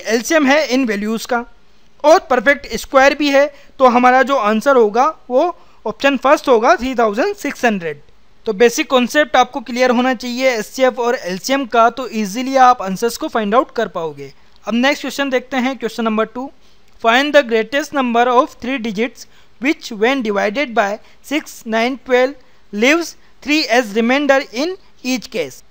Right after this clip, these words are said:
तो थ्री डिजिट का ग्रेटेस्ट नंबर हमको फाइंड आउट करना है जिसको सिक्स, नाइन और ट्वेल्व से डिवाइड करने पर थ्री हमें रिमाइंडर के रूप में मिले हर एक केस में। तो वो नंबर क्या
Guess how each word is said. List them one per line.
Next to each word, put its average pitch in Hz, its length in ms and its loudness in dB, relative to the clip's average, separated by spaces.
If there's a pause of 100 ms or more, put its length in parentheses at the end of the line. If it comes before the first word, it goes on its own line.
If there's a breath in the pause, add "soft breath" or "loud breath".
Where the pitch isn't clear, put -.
तो 240 80 -6
थ्री 311 240 0
डिजिट 294 280 -2
का 277 180 2
ग्रेटेस्ट 247 420 -4
नंबर 247 240 0
हमको 214 320 -4
फाइंड 220 260 -2
आउट 254 160 0
करना 240 280 0
है 240 300 -2
जिसको 254 480 0
सिक्स, 294 280 -10
नाइन 247 320 -2
और 226 320 -2
ट्वेल्व 269 260 0
से 247 260 0
डिवाइड 220 340 -2
करने 247 280 -4
पर 254 260 -4 (460 soft breath)
थ्री 285 180 0
हमें 254 300 -2
रिमाइंडर 226 420 -2
के 254 160 -4
रूप 240 240 -8
में 247 100 -2
मिले 233 240 -4 (340 soft breath)
हर 226 160 0
एक 226 140 -4
केस 180 260 -12
में। 139 160 -20 (560 soft breath)
तो 269 120 0
वो 294 220 0
नंबर 233 420 -2
क्या 294 140 0